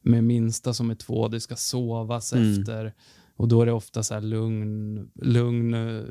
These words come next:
Speaker 1: paus i soffan.
Speaker 2: Ja.
Speaker 1: Och se på någon film
Speaker 2: Mm.
Speaker 1: och spela T V-spel, typ. Och så ut efter det. Så det blir
Speaker 2: Mm.
Speaker 1: ganska samma rutiner som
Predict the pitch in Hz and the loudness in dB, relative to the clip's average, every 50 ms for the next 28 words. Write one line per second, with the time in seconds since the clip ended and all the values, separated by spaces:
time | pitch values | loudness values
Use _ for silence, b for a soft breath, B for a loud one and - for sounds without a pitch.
0 | - - - 127 131 131 - - - _ _ _ _ _ _ _ _ - - 120 | -10 -12 -12 -12 -14 -14 -18 -20 -20 _ _ _ _ _ _ _ _ -4 -2 -2
1 | 113 110 110 - - 110 113 - 127 117 - - - - 123 113 104 101 - 120 | 0 -2 -4 -6 -6 -8 -8 -8 -8 -10 -10 -14 -8 -6 -6 -6 -6 -6 -2 0
2 | 107 101 98 101 - _ _ _ _ _ _ _ _ _ _ - - - 107 104 | 0 0 0 -2 -6 _ _ _ _ _ _ _ _ _ _ -2 0 0 0 2
3 | 107 110 107 110 113 - _ - - _ _ _ _ _ - - _ - - - | 0 -2 -4 -4 -6 -10 _ -20 -20 _ _ _ _ _ -20 -20 _ -6 -4 -2
4 | 123 117 - - 110 101 101 - 101 104 113 110 - 123 - _ _ - 120 104 | -2 -4 -4 -6 -8 -8 -8 -6 -2 0 2 2 0 -2 -6 _ _ 0 0 0
5 | 98 92 98 - - 113 110 107 107 110 107 - - - 117 110 110 - - - | 0 -2 -4 -6 -4 -2 0 0 0 0 -2 -2 -2 -2 -2 -2 -4 -6 -10 -10
6 | - - - - - 113 120 110 113 - - - - B B B B B B B | -6 -6 -6 -2 -2 -2 -2 -2 -4 -8 -10 -10 -12 B B B B B B B
7 | B B B - - 127 117 - 127 123 120 120 120 123 117 - - 123 120 110 | B B B 0 2 2 2 0 -2 -2 0 0 -2 -2 -4 -4 -4 -6 -6 -6
8 | - - - - - - 110 110 113 - - 135 143 139 123 151 156 - 135 131 | -6 -8 -6 -6 -4 -4 -4 -4 -4 -4 -2 -2 0 2 2 2 2 2 -2 -4
9 | 127 151 147 139 131 131 127 120 - - - 196 - - 139 120 117 113 113 117 | -4 -2 -2 0 0 -2 -2 -2 -4 -6 -8 -8 -4 -2 -2 0 0 0 -2 -2
10 | 113 113 113 - - 120 113 110 113 113 110 110 107 - - 113 107 107 104 104 | -2 -4 -4 -4 -4 -4 -2 -2 -2 -2 -4 -4 -8 -8 -8 -8 -8 -6 -6 -6
11 | 104 104 | -6 -8